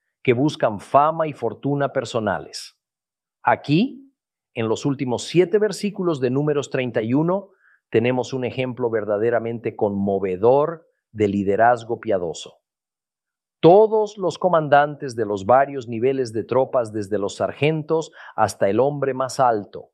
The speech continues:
dieron al Señor todas las joyas de oro y plata que habían tomado como botín de guerra. Cuando terminó la lucha, hicieron un censo y descubrieron que, milagrosamente,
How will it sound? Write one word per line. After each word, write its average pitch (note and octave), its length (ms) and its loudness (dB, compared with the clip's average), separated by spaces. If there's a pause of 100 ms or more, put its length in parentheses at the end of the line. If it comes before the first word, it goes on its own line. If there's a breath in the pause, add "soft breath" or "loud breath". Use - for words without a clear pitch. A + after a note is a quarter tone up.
(280 soft breath)
dieron D#3 500 2
al D3 140 -2
Señor B2 600 -2
todas D3+ 520 4
las B2+ 180 -2
joyas C3 460 -2
de G#2+ 120 0
oro C3 460 0
y A2 200 -8
plata A#2 560 0 (340)
que A2 100 2
habían A#2+ 460 0
tomado A#2+ 460 -2
como F#2+ 200 -10
botín F#2 340 -8
de G2 120 -4
guerra. - 440 -10 (840)
Cuando G#2+ 260 0
terminó G2+ 380 -2
la D#3+ 120 2
lucha, C3 520 -4 (480)
hicieron C3 480 -2
un B2+ 120 -6
censo C#3 440 -4
y A#2 60 -4
descubrieron A2+ 680 -2
que, G2 360 -4 (360)
milagrosamente, B2+ 1600 0